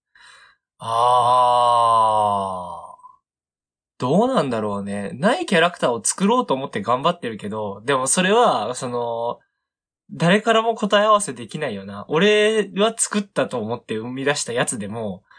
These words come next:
もしかしたら、その、自分が規定できる範囲である以上、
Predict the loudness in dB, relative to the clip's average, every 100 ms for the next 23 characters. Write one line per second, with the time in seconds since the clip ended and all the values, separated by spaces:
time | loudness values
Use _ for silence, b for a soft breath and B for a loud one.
0 | b b _ -2 0 0 -4 -2 -2 -2
1 | -4 -4 -4 -4 -8 -10 _ _ _ _
2 | _ -6 0 2 2 0 -4 0 2 2
3 | 2 0 0 2 2 2 0 -2 -2 -2
4 | -4 -4 -6 -6 -10